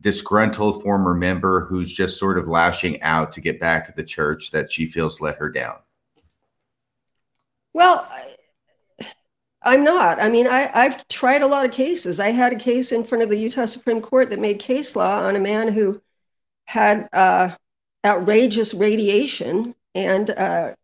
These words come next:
Speaker 2: and I won a unanimous verdict. I, I'm a trial lawyer. And so this is not true, but, but I take cases that I'm interested in. So in that way, everyone can see me now. Is that true?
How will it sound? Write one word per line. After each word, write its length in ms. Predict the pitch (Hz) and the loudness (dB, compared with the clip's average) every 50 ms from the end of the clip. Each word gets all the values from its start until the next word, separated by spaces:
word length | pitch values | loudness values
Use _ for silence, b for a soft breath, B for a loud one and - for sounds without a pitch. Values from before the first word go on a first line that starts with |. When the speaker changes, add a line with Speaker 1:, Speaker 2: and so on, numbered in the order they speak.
| _ _ _ _ _ _ _ _ _ _ _ | _ _ _ _ _ _ _ _ _ _ _
Speaker 2:
and 260 | - 208 208 208 202 - | -2 -2 0 0 0 0
I 180 | - 180 202 | 0 0 0
won 420 | 202 190 208 254 311 277 170 - - | 2 2 2 2 2 0 -2 -6 -4
a 120 | - 180 | -4 -4
unanimous 500 | 190 185 190 208 202 202 214 202 190 - | -2 0 0 0 0 0 0 -2 -2 -4
verdict. 320 | - 226 262 262 185 - | -2 -2 0 0 -2 -2
I, 160 | 147 190 208 - | -2 -2 -2 0
I'm 200 | - 220 240 254 | 0 2 2 2
a 40 | |
trial 340 | 247 - 262 240 277 294 233 | 0 2 -2 0 0 0 -2
lawyer. 340 | - - - - - - - _ _ _ _ _ _ - - | -2 -4 -6 -8 -12 -14 -18 _ _ _ _ _ _ 0 0
And 120 | 208 214 | 0 2
so 280 | - 254 247 226 185 - | 4 4 4 4 2 2
this 240 | 208 247 254 254 | 0 0 2 2
is 120 | 277 226 - | -2 0 0
not 220 | 247 247 247 - | 2 0 0 0
true, 340 | - - - 370 392 - 156 | -4 -4 -4 0 0 0 0
but, 360 | 160 175 208 190 202 - - _ _ _ _ _ _ _ - | 0 0 0 0 0 0 -6 _ _ _ _ _ _ _ -2
but 120 | 240 233 - | -2 2 4
I 180 | 247 262 254 | 6 6 6
take 380 | 254 - - - 311 330 254 233 | 4 0 -2 -4 -4 -4 -4 -6
cases 420 | - 285 247 254 247 - 247 208 | -6 -2 -2 -2 0 -2 -2 0
that 120 | 240 226 233 | 0 0 0
I'm 140 | 226 208 | 0 0
interested 460 | 220 294 294 - 196 180 - 190 175 170 | 0 -2 -2 -2 -6 -6 -4 -4 -2 -2
in. 140 | 175 175 | -2 -2
So 400 | 185 - - 240 214 202 202 208 | -2 -2 0 2 2 2 2 0
in 220 | 208 220 220 220 180 | 0 0 -2 0 2
that 260 | - 226 247 269 208 | 2 2 2 2 2
way, 380 | 226 214 202 202 220 233 - _ _ _ _ _ _ _ _ _ - _ _ _ _ _ _ _ _ _ _ _ _ _ _ - | 0 0 0 0 0 -2 -4 _ _ _ _ _ _ _ _ _ -20 _ _ _ _ _ _ _ _ _ _ _ _ _ _ -8
everyone 380 | 202 208 226 226 214 214 208 214 | -2 0 2 2 2 2 0 0
can 300 | 214 - 220 175 165 175 | -2 -4 -4 -4 -2 -4
see 240 | 170 - - 185 196 | -4 -4 -6 -4 -4
me 160 | 220 240 254 | -2 -2 -2
now. 260 | 269 277 294 320 339 | 0 -2 -2 -4 -6
Is 120 | - 233 - | -8 -8 -8
that 180 | - - - | -10 -12 -14
true? 260 | _ - 262 285 311 | _ -14 -12 -12 -12